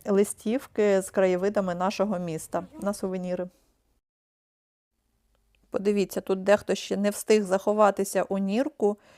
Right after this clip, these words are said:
Ми його застали, і було схоже, що він намагається все ж таки собі вирити якусь нору, щоб вже там спокійненько зимувати. Пишіть, чи, е, вже падав сніг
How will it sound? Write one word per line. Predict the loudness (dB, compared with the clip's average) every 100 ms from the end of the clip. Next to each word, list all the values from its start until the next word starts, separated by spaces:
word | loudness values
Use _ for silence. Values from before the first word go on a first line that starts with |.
| -20 -20 _
Ми | -2
його | 0 2 2
застали, | 2 0 4 6 6
і |
було | 2 2 2
схоже, | 2 2 2
що | 0 0
він | 0 2
намагається | 2 2 2 2 -2
все | -2
ж | -2
таки | -2 -6
собі | -6 -2 0
вирити | 4 4 4 0
якусь | -2 0 -2 -2
нору, | -2 0 2 0 -6 -20 _
щоб | -2 2 2
вже | 4 4
там | 4 2 2
спокійненько | -2 -4 -2 -4 -2 -2 -2
зимувати. | 0 2 2 4 2 2 -2 -6 -12 _ _ _ _ _ _ _ _ _ _ _ _ _ _ _ _ _ _
Пишіть, | 2 4 0 0
чи, | 2 4 4
е, | 2 2
вже | 4 6 8 6
падав | 8 6 8 2
сніг | 0 -2 -2